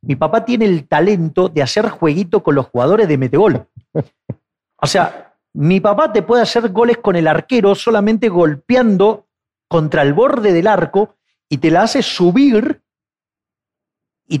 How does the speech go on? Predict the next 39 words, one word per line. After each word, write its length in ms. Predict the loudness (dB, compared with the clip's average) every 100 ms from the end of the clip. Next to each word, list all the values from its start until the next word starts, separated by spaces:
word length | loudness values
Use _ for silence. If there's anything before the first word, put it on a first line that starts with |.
| -8
y 240 | -10 -10 -6
viste 200 | -4 -2
que 80 | 0
los 160 | -2 -2
arqueros, 420 | -2 0 0 0 -4
eh, 360 | -2 -2 -2
en, 180 | -4 -6
en 160 | -6 -4
los 180 | -4 -2
viejos 260 | -2 -2
metegoles 420 | -2 0 0 0
son 160 | -2 -2
más 160 | -2 -4
peticitos, 640 | -6 -6 -6 -6 -6 -10 _ _
son 220 | -6 -6
chiquititos. 460 | -4 -6 -6 -4 -4
Entonces 280 | 0 0
te 60 | -2
entraba 300 | -2 0 0
por 100 | 0
arriba. 340 | 0 0 -4 -8 -20 -20 _ _ -6
Mi 80 |
papá 260 | -2 0 0
daba, 400 | 2 0 0 0
por 140 | -2
ejemplo, 560 | -2 -2 -2 0 -2 -4 _ _ -4
eh, 400 | 0 2 0 -2
veinte 460 | -4 0 0 0
goles 320 | 0 2 2 0
de 80 |
diferencia 480 | -2 -2 -2 -4 -2
en 80 | -2
veintiuno. 600 | -2 -2 -2 -2 -2 -6 _ _ _ _ _ _ _ _ _ _ _ _ _ _ _ _ _ _ -8
O 60 | -4
sea, 340 | 0 0 0 -2
y, 460 | 0 2 2 0
y 80 | -2
en 80 | 0
eso 420 | 0 2 0 0